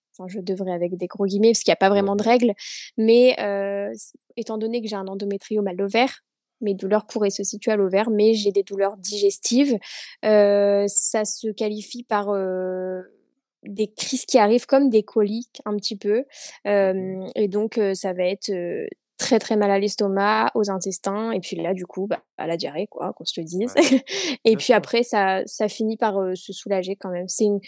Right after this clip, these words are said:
Speaker 1: une crise qui dure quelques minutes, je prends un médicament et puis ça finit par se calmer et ça
Speaker 2: Mmh.
Speaker 1: recommence, ça recommence, ça
Speaker 2: Ouais,
Speaker 1: recommence.
Speaker 2: qui est, qui est quand même un médicament, heu,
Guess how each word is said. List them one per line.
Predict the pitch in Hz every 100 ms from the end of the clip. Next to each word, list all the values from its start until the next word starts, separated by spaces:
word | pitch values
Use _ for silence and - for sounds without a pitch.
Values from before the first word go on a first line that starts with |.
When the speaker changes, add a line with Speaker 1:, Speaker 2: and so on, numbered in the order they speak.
| -
Speaker 1:
une | 240 226
crise | - 254 254
qui | - 220
dure | 190 220 -
quelques | 226 208
minutes, | 208 190 202 254 262
je | 226
prends | 196 214
un | 214
médicament | 202 180 190 190 202 247
et | 240
puis | - 208
ça | 190
finit | 180 190 202
par | 185
se | - 196
calmer | 196 180 185 226 - -
et | -
ça | 196 190
Speaker 2:
Mmh. |
Speaker 1:
recommence, | - 175 156 - -
ça |
recommence, | 175 - 160 202
ça | - - 147
Speaker 2:
Ouais, | 143
Speaker 1:
recommence. |
Speaker 2:
qui | -
est, | 123
qui | -
est | 123
quand | 120
même | 123
un | 117
médicament, | 110 101 98 104 110 107 92
heu, | 85